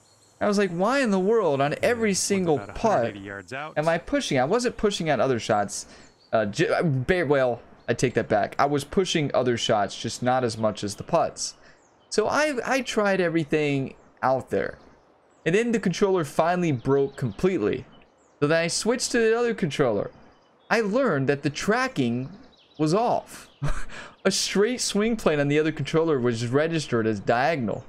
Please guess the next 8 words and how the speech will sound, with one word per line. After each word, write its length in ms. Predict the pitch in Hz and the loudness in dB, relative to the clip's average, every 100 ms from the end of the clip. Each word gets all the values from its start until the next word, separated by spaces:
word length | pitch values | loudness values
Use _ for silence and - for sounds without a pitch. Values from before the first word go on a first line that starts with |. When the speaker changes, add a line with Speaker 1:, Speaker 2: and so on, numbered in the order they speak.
| - | -6
Speaker 1:
<laughs> 640 | 160 - - - - _ 190 - - - - _ _ _ 269 285 - - - - | -2 -2 -4 -14 -18 _ -2 -2 -20 -20 -20 _ _ _ -6 -4 -4 -6 -12 -4
That's 340 | 156 170 170 190 | 0 0 0 0
where 140 | 165 | 2
the 80 | 147 | 0
patented 580 | 143 170 156 147 139 123 | 0 0 2 0 0 2
Ryan 340 | 135 147 147 | 2 2 2
Gamer 300 | 135 139 131 | 0 2 0
push 520 | 127 - 139 127 - | 0 0 0 0 -6